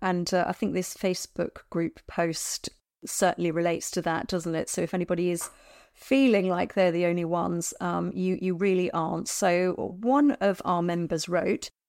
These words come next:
"Since my son went off to uni three years ago, I have been struggling with loneliness. I have a small family, a great business that I love, and friends, but not all locally, and not a group of close friends where we go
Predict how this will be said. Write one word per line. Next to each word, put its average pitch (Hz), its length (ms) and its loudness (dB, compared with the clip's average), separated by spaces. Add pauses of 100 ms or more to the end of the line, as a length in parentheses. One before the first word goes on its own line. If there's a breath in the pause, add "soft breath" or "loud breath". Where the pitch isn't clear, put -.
(140)
"Since 349 360 0
my 311 140 6
son 170 380 0
went - 120 -4
off 190 160 -8
to - 140 -4
uni 165 220 0
three 220 240 -2
years 185 300 0
ago, - 240 -4
I - 100 -4
have 208 200 -4
been 170 140 -2
struggling 175 380 0
with 165 140 -4
loneliness. 170 540 -2 (120)
I 196 60 0
have 185 200 -2
a 196 40 -6
small 302 280 0
family, 170 480 0
a 180 80 -4
great 196 300 0
business 185 340 -2
that - 100 -4
I 170 100 -2
love, 165 260 -4
and 170 140 -4
friends, 175 500 -2
but 190 160 -2
not 190 240 -2
all 175 180 -2
locally, 285 540 0
and 185 180 0
not 208 300 -2
a - 40 -4
group 180 320 -2
of - 140 -10
close 185 320 0
friends 175 460 -4
where 170 120 0
we 165 120 -2
go 170 240 -4